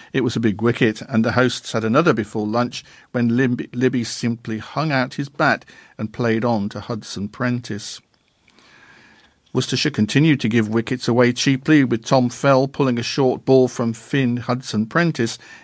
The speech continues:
into the hands of Atchison at deep mid-wicket. He stood, head bowed, before trudging off, and Derbyshire were soon celebrating another success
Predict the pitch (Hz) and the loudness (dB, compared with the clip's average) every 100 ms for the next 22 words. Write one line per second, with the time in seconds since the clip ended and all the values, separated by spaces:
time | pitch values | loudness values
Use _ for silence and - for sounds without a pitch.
0 | - 147 185 170 139 113 104 107 107 107 | -2 0 2 0 2 2 2 0 -4 -6
1 | - 117 107 104 - 92 - 98 123 113 | -8 -8 -6 -8 -8 -12 -10 -10 -8 -8
2 | - - - _ - - - - 143 139 | -8 -12 -14 _ -20 -20 -20 -4 -2 0
3 | 139 143 139 - - 143 147 139 113 110 | 4 4 2 -8 0 0 2 0 0 0
4 | 104 113 - 120 - 127 120 120 117 110 | -2 -6 -6 -6 -4 -4 -2 -2 0 -2
5 | - _ - - - 123 139 156 143 135 | -6 _ -20 -18 -8 2 2 2 -2 -2
6 | 123 120 139 151 147 113 113 117 117 110 | -2 -2 -2 -2 -2 -2 0 -2 -2 -2
7 | 113 117 185 160 - - - 113 - | 0 0 0 -2 -6 -8 -2 -2 -2